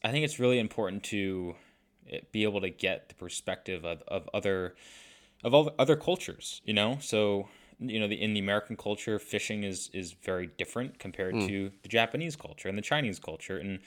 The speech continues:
Speaker 1: you know, in, in a lot of the Pacific Ocean, because that's where a lot of fishing happens, you know?
Speaker 2: Totally.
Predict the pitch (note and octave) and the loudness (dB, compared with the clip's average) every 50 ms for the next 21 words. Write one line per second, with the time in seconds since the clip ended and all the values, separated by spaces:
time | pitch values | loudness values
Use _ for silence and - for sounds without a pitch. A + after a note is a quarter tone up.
0 | - - - - - - - G2 F2+ F2+ - - - - - G2+ D#2+ - - G2+ | -16 -20 -20 -20 -14 -10 -6 -6 -6 -6 -8 -12 -8 -4 -4 -4 -4 -4 -4 -2
1 | G#2 G2 G2 G2+ G#2 G#2 G#2+ G2 - - G#2 G#2 G2+ - - - - A#2 G2+ A2+ | 2 4 6 6 8 6 6 2 0 -2 -2 -2 -2 -2 -4 -6 -4 -4 -2 2
2 | - A#2 C3 C3 - - D#2+ D2+ - - G2+ F#2+ F#2+ G#2 - - - G#2 G2 F#2+ | 4 4 4 2 0 -6 -10 -10 -8 -4 -2 0 0 0 0 0 0 0 2 2
3 | F#2 F2+ F2 - G2+ F#2+ - - F2+ E2+ F#2 F#2 - - - - - - - - | 2 0 -2 -4 -6 -8 -8 -8 -8 -6 -6 -6 -6 -8 -12 -14 -12 -10 -8 -6
4 | F#2+ F2 F2 F#2 G2 G#2+ G2+ G2 F#2+ G2+ | -6 -6 -4 -2 2 2 4 4 2 0